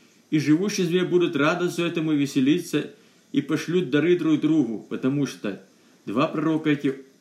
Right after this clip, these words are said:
мучили живущих на земле. Но после трёх дней с половиной вошёл в них дух жизни – от Бога, и они оба стали на ноги свои, и великий страх напал на тех, которые смотрели на них.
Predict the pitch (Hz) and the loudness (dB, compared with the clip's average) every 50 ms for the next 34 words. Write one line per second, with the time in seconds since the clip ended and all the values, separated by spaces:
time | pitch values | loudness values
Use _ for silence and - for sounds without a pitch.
0 | _ - - 120 120 147 156 151 - 151 143 135 135 127 123 - - 123 101 113 | _ -12 -8 -4 -2 -2 -2 -2 0 0 0 2 0 0 -2 -6 -12 -10 -6 -4
1 | 113 113 123 123 120 - 123 - 120 107 95 113 110 107 101 95 85 - - - | -2 0 0 0 0 -2 -8 -6 -6 -6 -6 -4 -4 -4 -4 -4 -6 -8 -10 -10
2 | 131 139 165 156 - 240 233 226 208 - - 196 202 185 147 156 185 185 160 - | -6 -6 -6 -2 -2 -2 0 0 -2 -4 0 0 0 0 0 -2 -2 -2 -2 -2
3 | - 135 139 143 170 175 170 160 147 - - - - _ _ _ _ _ _ _ | 0 0 0 2 2 0 0 0 -4 -6 -8 -12 -20 _ _ _ _ _ _ _
4 | _ - - 131 135 - - 165 175 165 160 127 - - 160 135 143 147 135 107 | _ -6 -6 -4 -4 -2 -2 -2 0 0 -2 -4 -6 -8 -6 -2 0 0 0 0
5 | 95 - 185 190 156 135 143 165 170 165 147 139 151 156 147 - - _ _ _ | -2 -2 -2 -2 -2 -2 -2 -2 -2 -2 -2 -4 -4 -4 -4 -6 -10 _ _ _
6 | _ _ - - 131 127 123 127 151 160 147 131 135 123 - - - 143 139 139 | _ _ -6 -6 -6 -6 -4 -2 0 0 0 0 -2 -6 -6 -6 -2 0 0 2
7 | 127 120 120 160 185 185 147 160 - 131 - - _ _ _ _ _ _ - - | 0 0 -2 -2 -2 -2 -2 -4 -6 -8 -10 -16 _ _ _ _ _ _ -20 -16
8 | - - 147 151 151 143 139 131 120 117 113 123 160 180 175 160 156 156 - 139 | -8 -4 -2 0 0 2 0 0 -2 -2 -4 -2 0 0 0 0 -2 -4 -2 0
9 | 143 139 139 135 127 - - - - _ _ _ _ _ - 139 143 139 147 156 | 0 2 2 0 -2 -6 -12 -18 -20 _ _ _ _ _ -2 0 2 2 2 2
10 | 190 180 - 185 - - 190 175 175 190 185 - - 156 151 147 - 156 156 151 | 2 0 0 0 0 0 -2 -2 -2 -2 -2 -4 -4 -4 -4 -2 -2 -2 0 0
11 | 143 135 127 - - 175 180 170 - - 131 123 147 143 131 131 127 - 117 104 | 0 -2 -4 0 0 0 0 0 -2 -6 -4 -2 -2 0 0 0 -2 -4 -8 -4
12 | - 127 131 131 127 123 117 113 104 107 104 95 85 - | -2 0 2 2 2 0 0 -2 -4 -4 -4 -4 -6 -8